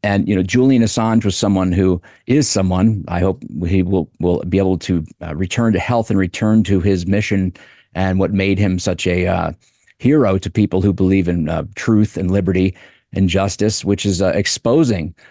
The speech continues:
uh, just the, the, the murderous, vile, um, reprehensible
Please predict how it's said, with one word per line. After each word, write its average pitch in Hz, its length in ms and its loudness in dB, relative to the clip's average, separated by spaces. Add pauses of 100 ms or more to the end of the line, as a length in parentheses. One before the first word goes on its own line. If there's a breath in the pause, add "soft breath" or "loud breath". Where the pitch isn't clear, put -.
(360 soft breath)
uh, 98 240 0 (100)
just 107 440 -2
the, 98 280 2
the, 95 320 0
the - 160 -2
murderous, 98 800 2
vile, 98 840 0
um, 82 500 -6 (240)
reprehensible 101 1040 0